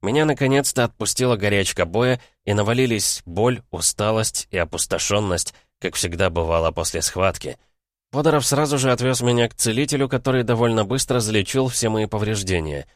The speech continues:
С меня даже наручники не снимали, так как они совершенно не мешали процессу. Ну а потом меня привезли сюда.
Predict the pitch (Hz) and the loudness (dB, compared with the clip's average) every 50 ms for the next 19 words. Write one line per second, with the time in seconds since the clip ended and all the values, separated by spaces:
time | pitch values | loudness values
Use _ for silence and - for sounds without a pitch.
0 | _ _ _ _ _ - - - 101 101 101 104 101 92 98 90 87 95 95 90 | _ _ _ _ _ -8 -4 -2 0 0 2 2 0 0 0 0 0 2 2 2
1 | 92 107 113 110 - - 92 85 - 90 87 85 82 - 90 87 87 98 104 104 | 2 2 0 -2 -2 -2 -2 -2 -2 -2 -2 0 -2 0 0 0 0 0 0 -2
2 | 95 - _ _ _ _ _ - 95 - _ - 90 82 95 87 87 90 85 - | -2 -4 _ _ _ _ _ -8 -8 -8 _ -8 -6 -2 -2 0 0 0 0 0
3 | 90 87 85 80 - 107 104 101 101 101 101 90 87 80 - 82 80 78 78 - | 0 0 0 0 0 -2 -2 0 -2 -2 0 -2 -2 -2 -2 -4 -4 -4 -4 -4
4 | 85 78 - - 87 87 - - - - - _ _ _ _ _ _ _ _ _ | -4 -4 -2 -2 -2 -2 -2 -4 -6 -8 -12 _ _ _ _ _ _ _ _ _
5 | _ _ - 107 120 131 127 135 - 165 160 160 151 135 123 123 135 127 127 131 | _ _ -2 0 0 0 0 0 2 2 2 4 4 2 2 2 0 0 -2 0
6 | 123 120 98 107 113 113 - 110 101 92 90 82 76 | 0 0 0 -2 -2 -2 -2 -2 0 2 2 0 0